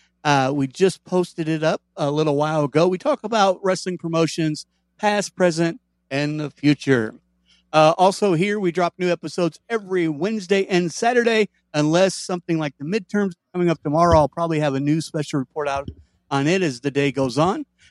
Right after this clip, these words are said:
Uh, but we d-, also, for you, uh, if you wanna be an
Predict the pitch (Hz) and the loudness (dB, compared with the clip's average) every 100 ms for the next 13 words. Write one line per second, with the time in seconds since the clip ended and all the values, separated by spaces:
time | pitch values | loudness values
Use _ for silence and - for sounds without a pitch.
0 | _ 160 156 147 156 160 - _ 160 160 | _ 2 2 4 2 0 -4 _ -6 -6
1 | 131 _ - 196 190 202 190 170 175 170 | -10 _ -2 -2 0 2 2 0 -2 -4
2 | 170 180 180 165 151 147 165 175 165 196 | -2 -2 0 0 0 -4 -8 -4 -4 -2
3 | 208 160 165 151 147 - - 139 147 | -4 -4 -4 -2 -6 -8 -8 -8 -8